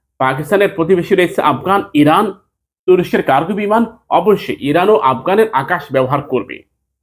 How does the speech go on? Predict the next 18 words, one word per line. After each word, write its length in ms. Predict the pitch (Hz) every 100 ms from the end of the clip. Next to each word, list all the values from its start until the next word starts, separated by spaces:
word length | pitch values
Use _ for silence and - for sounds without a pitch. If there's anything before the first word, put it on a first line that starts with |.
| _ _
সেক্ষেত্রে 420 | - 180 170 156 151
কোনো 100 | 147 120
বাধা 220 | 127 131 127
থাকবে 280 | 160 143 - -
না। 60 | - _ _
যদিও 380 | 113 208 214 180 - - _ _ _
চাপ 160 | 147 151
প্রয়োগ 240 | - 147 143
করা 140 | 151 151
হলেও 320 | 127 180 - - _ _ _
চাপ 200 | 156 170 -
কেউ 140 | 147 107
মানবে 360 | 95 139 127 -
না, 120 | - - _ _ _
সে 100 | - 190
কারণে 320 | 180 190 202
বলা 240 | 160 117 110
হয় 160 | 104